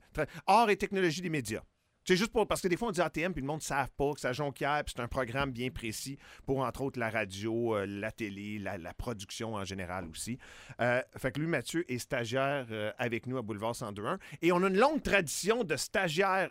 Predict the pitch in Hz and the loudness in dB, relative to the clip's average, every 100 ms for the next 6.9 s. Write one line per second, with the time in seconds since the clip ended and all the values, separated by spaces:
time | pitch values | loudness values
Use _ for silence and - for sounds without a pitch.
0 | - 165 - 143 143 175 175 - _ _ | 2 2 0 -2 0 -2 -4 -8 _ _
1 | 240 269 196 403 143 143 127 - 170 185 | 2 4 6 6 4 2 0 0 0 2
2 | 123 123 123 135 - 123 113 110 175 - | 0 0 0 0 -2 -4 -4 -2 -2 -6
3 | - - 156 165 131 135 120 147 - 123 | -16 -4 0 0 -2 -4 -2 -2 0 0
4 | 101 101 113 160 160 - 190 180 175 - | -2 -4 -4 -4 -4 -6 -4 -2 -4 -8
5 | - - - 127 123 120 110 107 - 120 | -20 -18 -4 -2 0 -4 -8 -8 -4 -2
6 | 92 95 - - 156 180 240 - - | -4 -4 -4 0 0 2 0 -2 -6